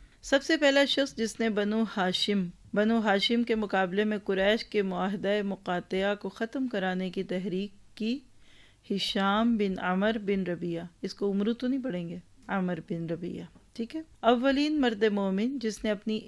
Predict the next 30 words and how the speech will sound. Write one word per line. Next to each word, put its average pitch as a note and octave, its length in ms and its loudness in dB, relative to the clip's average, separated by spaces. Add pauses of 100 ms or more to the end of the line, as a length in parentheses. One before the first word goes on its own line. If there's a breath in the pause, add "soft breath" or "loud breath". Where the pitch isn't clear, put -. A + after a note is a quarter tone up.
एक A3+ 420 2
आंख F#3 280 -2
सदाकत F#3+ 680 0
के A3 120 -4
लिए G#3+ 140 0
कुर्बान F#3 480 -2
कर E3+ 240 -6
दी, F3 200 -4 (220)
कौन F#3+ 220 -2
थे? F#3 180 -8 (320)
उस्मान G#3 800 0
बिन G#3+ 300 0
मजून। F3+ 720 -2 (460 loud breath)
कुरैश A3 380 2
की G#3+ 140 -4
मजलिस F#3+ 520 -2
में G3+ 60 -2
उन्होंने G3 300 -2
लबीद G3+ 480 -2
के G#3+ 140 0
सामने F#3+ 380 -2
इसके F#3+ 240 -4
एक - 140 -6
मिसरे F#3 380 -2
से G#3 160 -2
इख्तलाफ F3 560 -2
किया, A#3 240 -2 (200)
इस B3 160 0
पर G3+ 240 0
इनकी F#3+ 360 -2